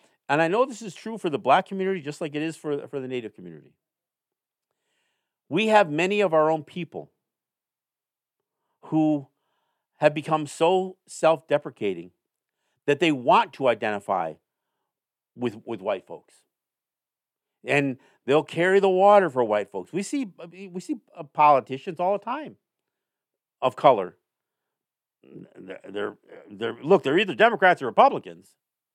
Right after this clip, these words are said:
And, and, and, and people would have you believe all primar-, you know, predominantly Democrats. I don't know that's, that's even true. But even so, we experience racism at the hands of, uh,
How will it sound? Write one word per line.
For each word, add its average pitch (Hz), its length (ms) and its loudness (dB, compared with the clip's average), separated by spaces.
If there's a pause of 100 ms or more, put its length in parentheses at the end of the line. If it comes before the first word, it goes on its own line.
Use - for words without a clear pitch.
(1600)
And, 156 120 0
and, 147 280 -2
and, 143 360 -8
and 135 200 -10 (280)
people 196 220 0
would 151 80 4
have 190 160 6
you 143 100 -4
believe 156 360 -2
all 127 180 2
primar-, 127 440 -2
you 131 80 -8
know, 104 140 -6
predominantly 151 680 2
Democrats. 107 500 -6
I 240 100 0
don't 302 140 0
know 254 180 -2
that's, 185 240 -2
that's 196 220 -2
even 113 200 -12
true. 196 400 -10 (1900)
But 208 120 6
even 247 260 -2
so, 254 480 -6 (500)
we 175 220 -4
experience 190 420 -4
racism 113 520 -8
at 92 60 -14
the 95 80 -6
hands 110 280 -8
of, 85 200 -10
uh, 82 220 -20